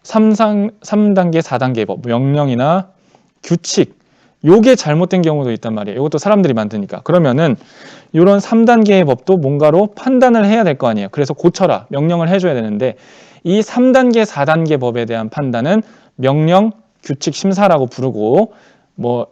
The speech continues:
위헌 법률 심판 비슷한 원리입니다. 하지만 단계가 급이 낮은 거죠. 그래서 이거는 직접 여기서 판단을 합니다. 그래서 위헌 법률 심판과 달리 명령 규칙 심사는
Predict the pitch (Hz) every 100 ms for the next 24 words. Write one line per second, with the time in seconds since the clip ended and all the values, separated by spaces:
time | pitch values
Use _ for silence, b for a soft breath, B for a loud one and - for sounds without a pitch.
0 | _ 160 202 226 208 208 190 190 180 185
1 | 190 - 214 127 127 165 143 127 117 123
2 | 143 143 156 - 143 139 127 147 113 98
3 | 117 107 101 135 170 B B B 143 139
4 | 123 151 175 190 220 - 147 - 185 151
5 | 113 117 175 202 b b b - 185 170
6 | 127 123 110 92 - _ _ _ _ _
7 | _ _ _ b b b b - 135 156
8 | 156 185 226 208 202 202 190 202 208 202
9 | 185 123 113 143 113 113 131 147 143 120
10 | - - 151 139 156